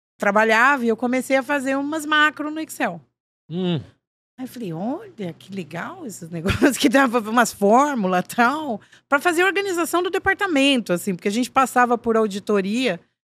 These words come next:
Speaker 1: era uma concessionária de veio, e a gente passava, e eu trabalhava, na, olha que,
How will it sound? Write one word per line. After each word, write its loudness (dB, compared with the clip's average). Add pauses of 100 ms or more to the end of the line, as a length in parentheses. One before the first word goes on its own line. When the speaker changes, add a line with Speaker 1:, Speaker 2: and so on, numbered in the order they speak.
(220)
Speaker 1:
era -4
uma 0
concessionária 0
de -8
veio, -2
e 2
a 2
gente -6
passava, 0
e -4
eu 2
trabalhava, -2
na, -10
olha -6
que, -14